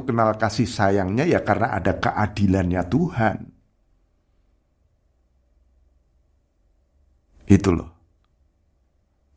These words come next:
Sekarang kalau seluruh lidah Anda dibuang, seluruh rasanya, ada nggak nikmat memakan? Nggak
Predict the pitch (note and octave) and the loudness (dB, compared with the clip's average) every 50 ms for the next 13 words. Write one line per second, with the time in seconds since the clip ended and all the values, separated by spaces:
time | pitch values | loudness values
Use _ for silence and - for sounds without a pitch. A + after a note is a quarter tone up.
0 | _ - - - A2+ B2 A#2 G#2 G2+ A2+ A#2 A2+ G#2+ A2 G2+ F#2+ F#2+ F#2 F2+ E2+ | _ -12 -8 -8 -2 0 2 2 2 2 0 -2 -2 0 2 2 2 2 2 0
1 | E2+ F2 F#2+ - - - - - - _ _ - - - G#2+ G2+ G2 G2+ G#2 A#2 | 0 -2 -2 -6 -8 -10 -14 -20 -20 _ _ -12 -6 -4 -4 0 0 0 2 2
2 | A2+ G2+ G#2 G2+ G2 F#2+ - G#2 G2 G2 - A2 G2+ G2 F#2 G2 F#2+ - - G2 | 2 2 2 0 0 0 0 -2 -2 -2 0 0 0 0 0 0 -2 0 -2 -4
3 | E2+ F2 - - G#2+ G#2 G2+ G2+ G#2+ G2 F2 E2 - - - - - _ _ _ | -4 -6 -8 -4 -2 0 2 4 4 4 4 2 -4 -10 -16 -20 -20 _ _ _
4 | _ _ _ _ _ _ _ _ _ _ _ _ _ _ _ - - - A2 G#2+ | _ _ _ _ _ _ _ _ _ _ _ _ _ _ _ -12 -10 -6 -2 0
5 | G#2 G#2 A2 G#2 - - - - G2+ G2 G2+ - - B2 G#2+ F#2+ F2+ E2+ D#2+ D2+ | 0 0 0 0 -2 -2 -2 0 0 0 0 -2 -2 0 0 0 0 -2 -4 -6
6 | - - _ _ _ _ - - - - G#2 G#2+ C3+ C3+ B2 F2+ - - E2+ F2 | -10 -16 _ _ _ _ -20 -10 -2 -2 0 0 0 0 2 0 0 -2 -4 -8
7 | - F2 - G2+ - - - - F2+ E2+ E2+ E2+ E2 E2+ F2 - D#2+ C#2+ - - | -6 -4 -2 -4 -4 -2 -2 0 0 2 2 2 0 -4 -6 -12 -14 -14 -16 -20
8 | _ _ _ _ _ _ _ _ _ _ _ _ _ _ _ _ _ _ _ _ | _ _ _ _ _ _ _ _ _ _ _ _ _ _ _ _ _ _ _ _
9 | _ _ _ _ _ _ _ _ _ _ _ _ _ _ _ _ _ _ _ _ | _ _ _ _ _ _ _ _ _ _ _ _ _ _ _ _ _ _ _ _
10 | _ _ _ _ _ _ _ _ _ _ _ _ _ _ _ _ _ _ _ - | _ _ _ _ _ _ _ _ _ _ _ _ _ _ _ _ _ _ _ -8
11 | - E3 F3 E3+ D3+ | -4 0 2 2 2